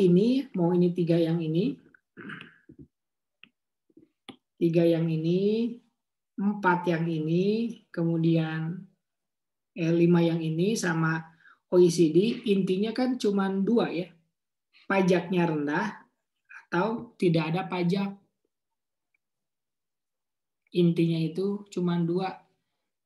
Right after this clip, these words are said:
Tidak ada pajak atau rendahnya pajak. Nah, itu konsep dari tax haven country. Nah,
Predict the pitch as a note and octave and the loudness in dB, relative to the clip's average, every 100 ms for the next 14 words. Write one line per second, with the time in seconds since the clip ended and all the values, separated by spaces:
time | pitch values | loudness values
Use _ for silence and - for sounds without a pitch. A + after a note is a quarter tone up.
0 | _ _ _ _ - E3+ E3 D#3+ D#3 D#3 | _ _ _ _ -2 0 2 -2 -4 -6
1 | D3 C3+ E3+ G#3 - - - E3 - F#3 | -8 -4 -4 -4 -6 -10 -6 -6 -4 -2
2 | G3+ G#3 A#3 F3 E3 D#3+ E3+ F3 F3+ E3 | -2 -4 -4 -2 -2 -2 -2 -2 -2 -2
3 | F3 F3 - _ _ _ _ _ - D3+ | -2 -4 -8 _ _ _ _ _ -10 -8
4 | C#3 G3+ F#3+ D#3 D#3+ F#3+ G3 D#3+ D3 F#3+ | -6 -6 -4 -4 -2 -4 -4 -4 0 0
5 | - - _ _ _ _ _ _ - F3+ | 0 -10 _ _ _ _ _ _ -6 -4
6 | F3 - - D#3+ - E3+ E3 D#3+ D3 C3+ | -4 -8 -8 -8 -4 -4 -2 -4 -8 -8
7 | C#3 C#3 - _ _ _ _ _ _ _ | -8 -8 -8 _ _ _ _ _ _ _
8 | _ _ _ _ _ _ _ _ _ _ | _ _ _ _ _ _ _ _ _ _
9 | - D#3+ D3+ | -6 -4 -4